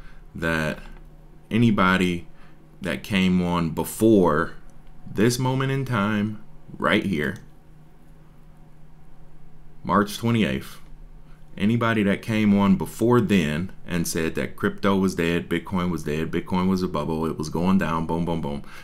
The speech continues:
they didn't know what they were talking about because it wasn't filled yet, right? Just here in the past couple days,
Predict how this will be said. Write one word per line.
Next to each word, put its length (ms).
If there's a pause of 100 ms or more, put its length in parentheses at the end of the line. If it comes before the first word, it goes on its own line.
(120)
they 100
didn't 160
know 120
what 100
they 80
were 100
talking 340
about 300
because 280
it 120
wasn't 420
filled 460
yet, 240 (400)
right? 340 (420)
Just 360
here 340
in 280
the 80
past 680
couple 320
days, 640